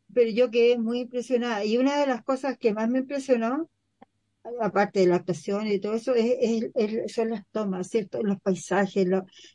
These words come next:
hay una toma que de verdad yo le, yo le saqué una foto que quedó mala, porque del teléfono a la, a la pantalla no quedan bien sacadas, y que la encontré tan bonita y, y tan simple que es,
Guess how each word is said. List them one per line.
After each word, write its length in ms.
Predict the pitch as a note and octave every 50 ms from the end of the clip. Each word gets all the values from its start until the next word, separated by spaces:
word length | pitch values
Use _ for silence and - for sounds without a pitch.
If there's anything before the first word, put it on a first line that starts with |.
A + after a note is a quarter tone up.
| _ -
hay 220 | - A3+ A#3 C4
una 240 | C#4 C4 C4+ C4 B3+
toma 340 | B3+ B3 C4 C4 C#4+ C#4+ C#4
que 140 | C4 B3 A3+
de 100 | A3+ G#3+
verdad 280 | G#3+ G#3 G3 F#3+ A3+
yo 120 | A#3 B3+ C4
le, 160 | C4 B3+ A3+
yo 180 | G3+ A#3 A3+ A3+ A#3 A#3 A#3 A3+ _ _ _ _ _ _ _ _ _ _ _ _ _ _ _ _ _ - -
le 120 | G#3 A3+
saqué 220 | G3 A#3 A3 A3
una 180 | A#3+ A#3+ A#3 G#3
foto 300 | - - B3+ B3+ C4 C4+
que 180 | A3 A#3 A3+ G3+
quedó 180 | G#3+ A3 G#3 -
mala, 240 | C4+ C4 A3+ A3 A3
porque 240 | A3 G3+ F#3+ G#3 G3+
del 160 | G#3 G3 F#3+
teléfono 560 | - G3+ G3 G3+ A3 A3+ - B3+ A#3+ A3 A3+ A3
a 60 | G#3+
la, 200 | G#3 G#3+ A3 G#3+
a 20 |
la 140 | G#3 G3+ G3+
pantalla 480 | G3 G#3 G3+ G3+ - A#3+ A#3 A#3 A3+ A3
no 120 | G#3+ A3
quedan 260 | G3+ A3 A3+ A3+ A3+
bien 140 | A3+ A#3 A3
sacadas, 460 | - - A3+ - G3+ F#3 F#3 G3+ A#3 _ _ _ _ _ _ _ _ _ _ _ _ _ _ _ _ _ -
y 140 | - - -
que 120 | - C4
la 80 | B3 A#3+
encontré 360 | A#3 B3+ B3 A#3 - C4+ C4
tan 220 | C4 D4+ D#4 D#4+
bonita 680 | D#4 D#4+ D4+ D4 D#4 E4 E4 - D#4+ D#4 D#4+ E4 E4 - -
y, 260 | B3 A#3+ C4 C4+ C4
y 60 | A#3+
tan 240 | - C4+ C4 C#4+ C#4
simple 460 | C4+ - E4 E4 D4+ C#4+ - C#4+ C4
que 220 | - C4 C4 C#4+ D4
es, 200 | C#4+ - -